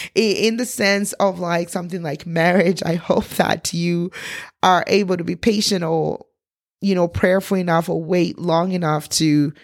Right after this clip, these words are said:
be able to see or even, you know, engage or, um, encourage this person to be with you in real situations where you can see what kind of fruit is produced when they're stressed, when they're angry, when things don't go their way, and all of those things,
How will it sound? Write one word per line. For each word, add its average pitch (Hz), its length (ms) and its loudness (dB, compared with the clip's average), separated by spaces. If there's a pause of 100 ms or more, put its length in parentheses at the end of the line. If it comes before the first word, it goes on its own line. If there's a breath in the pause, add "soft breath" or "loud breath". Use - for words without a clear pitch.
(140 soft breath)
be 156 200 -2
able 160 340 2
to 160 180 -4
see 160 720 -2 (260 loud breath)
or 202 160 4
even, 220 520 4 (340 soft breath)
you 214 140 2
know, 185 180 2
engage 190 760 0
or, 165 400 2
um, 156 280 -2
encourage 185 500 0
this 190 140 0
person 170 380 -2
to - 140 -2
be 180 320 -2
with 208 260 0
you 175 100 0
in 160 360 -4
real 180 240 4
situations 165 920 -2
where 165 160 2
you 165 180 -2
can 156 240 -6
see 214 560 0 (240 loud breath)
what 175 260 2
kind 180 280 2
of 170 100 2
fruit 165 360 -4
is - 140 -2
produced 165 540 -4
when 156 140 -4
they're 139 160 -2
stressed, 185 600 2
when 160 100 -2
they're 147 240 -2
angry, 185 640 2 (240 loud breath)
when 151 180 -2
things 180 300 -2
don't 180 220 -2
go 170 160 0
their 160 240 2
way, 180 440 4
and 151 160 -2
all 185 240 -2
of 165 120 -4
those 160 240 -4
things, 151 480 -6